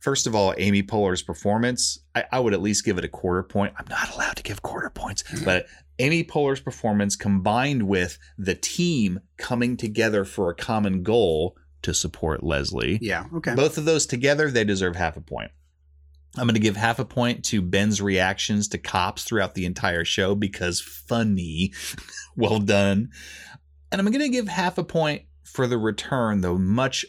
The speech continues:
Speaker 1: overdue return of Duke Silver. Now, for those of you that do the math, you may have added up those points and realized that I'm at eight point five,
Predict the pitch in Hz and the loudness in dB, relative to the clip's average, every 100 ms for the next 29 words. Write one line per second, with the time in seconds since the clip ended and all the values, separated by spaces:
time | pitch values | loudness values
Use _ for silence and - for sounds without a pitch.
0 | 120 120 110 104 95 98 87 76 73 - | 2 4 4 2 2 2 2 -2 -6 -8
1 | - - _ _ _ _ 92 90 - 95 | -14 -20 _ _ _ _ -4 -2 -2 0
2 | 80 78 73 - 85 82 85 82 - 85 | 0 -4 -8 -4 -2 -2 -4 -4 -4 -2
3 | 71 - 50 - _ - - - - - | -2 -6 -14 -16 _ -20 -20 -20 -20 -20
4 | - _ _ 101 101 98 - _ _ _ | -20 _ _ 2 4 2 -2 _ _ _
5 | - 117 196 196 117 117 120 98 87 85 | -4 2 4 4 4 4 4 4 2 2
6 | 95 82 80 95 78 82 - 98 147 151 | 2 2 2 2 2 0 -6 -4 -2 2
7 | 101 87 85 87 85 82 82 85 82 - | 2 2 2 2 2 -2 -2 -4 -4 -4
8 | 92 107 95 92 104 92 87 90 101 92 | -2 -2 -2 0 2 2 0 0 2 0
9 | - 90 95 - 98 90 - 113 90 50 | 0 -2 -2 -2 -4 -4 -2 0 0 -2
10 | 50 - | -10 -14